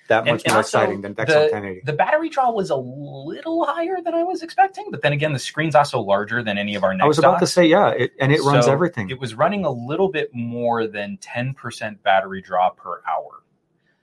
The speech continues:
Speaker 2: So
Speaker 1: For s-, just to operate it or to charge your phone?
Speaker 2: And to charge the phone.
Speaker 1: Okay, that, well,
Speaker 2: So bigger screen and powering your phone. And it was, um,
Speaker 1: it, that,
Speaker 2: it was
Speaker 1: that's a,
Speaker 2: draining a little
Speaker 1: that,
Speaker 2: quick,
Speaker 1: that's a
Speaker 2: considering the
Speaker 1: decent
Speaker 2: battery size.
Speaker 1: Yeah, no, and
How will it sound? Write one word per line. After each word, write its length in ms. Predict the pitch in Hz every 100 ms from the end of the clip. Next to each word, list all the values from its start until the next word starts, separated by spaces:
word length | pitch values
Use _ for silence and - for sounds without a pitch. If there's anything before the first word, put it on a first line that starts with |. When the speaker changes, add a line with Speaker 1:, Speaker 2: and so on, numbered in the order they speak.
| _ _
Speaker 2:
So 540 | - 101 98 98 98
Speaker 1:
For 180 | 92 127
s-, 160 | - -
just 240 | - 143 -
to 80 | 180
operate 400 | 139 139 170 220
it 60 | 196
or 80 |
to 120 | - 120
charge 260 | - 120
your 100 | 104
phone? 160 | - 147
Speaker 2:
And 40 |
to 60 | 143
charge 160 | 143 113
the 60 |
phone. 240 | 104 87 - _ _ 127
Speaker 1:
Okay, 160 | 113
that, 260 | 113 123 -
well, 360 | 156 143 131 -
Speaker 2:
So 220 | - 135 113
bigger 260 | 147 147
screen 480 | 143 135 120 117 117
and 220 | - 135 139
powering 420 | 123 117 113 110
your 100 | 101
phone. 540 | - 101 95 90 90 - _ _ _ _ _ _ -
And 260 | 107 110 _ _ _ _
it 160 | 135 127
was, 240 | 117 104
um, 380 | 104 98 92 92 _ _
Speaker 1:
it, 200 | - 139 - 147
that, 140 | 156
Speaker 2:
it 20 |
was 120 | 143
Speaker 1:
that's 120 | 151 151
a, 20 |
Speaker 2:
draining 260 | 175 180
a 60 | 135
little 340 | 117 120 127 131
Speaker 1:
that, 120 | 143
Speaker 2:
quick, 300 | 82 - -
Speaker 1:
that's 120 | 139
a 40 |
Speaker 2:
considering 300 | 175 254 220
the 40 | 147
Speaker 1:
decent 80 | 123
Speaker 2:
battery 260 | 107 92
size. 280 | - - -
Speaker 1:
Yeah, 280 | 147 120 101
no, 220 | 117 113 127
and 260 | 117 117